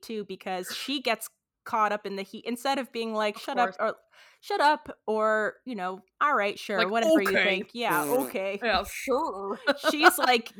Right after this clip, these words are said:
Speaker 1: getting worked up. And, uh, oh, I wrote it down 'cause I love it so much.
Speaker 2: Yeah, it's good. I, I've got it, too.
Speaker 1: Well, so he's just going on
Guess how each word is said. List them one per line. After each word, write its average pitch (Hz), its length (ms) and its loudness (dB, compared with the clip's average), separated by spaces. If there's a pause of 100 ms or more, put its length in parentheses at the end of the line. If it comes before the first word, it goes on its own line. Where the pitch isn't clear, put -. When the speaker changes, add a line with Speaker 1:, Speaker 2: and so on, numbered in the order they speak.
Speaker 1:
getting 208 440 -2
worked 214 360 -4
up. 202 340 0 (480)
And, 220 400 0
uh, 196 380 0 (560)
oh, - 180 -12
I 208 60 -14
wrote 202 240 -18
it - 100 -20
down 196 220 -20
'cause 180 100 -20
I 180 80 -20
love 180 240 -20
it 170 140 -20 (120)
so 175 200 -20
much. 175 220 -20 (500)
Speaker 2:
Yeah, 160 260 -2
it's - 140 -8
good. 165 180 0
I, 165 260 2 (420)
I've 175 180 -20
got 165 160 -16
it, 151 100 -18
too. 165 320 -12 (200)
Speaker 1:
Well, 208 300 -8 (240)
so 240 420 -4
he's 277 260 -10
just 269 180 -14
going 254 260 -8
on 226 440 -10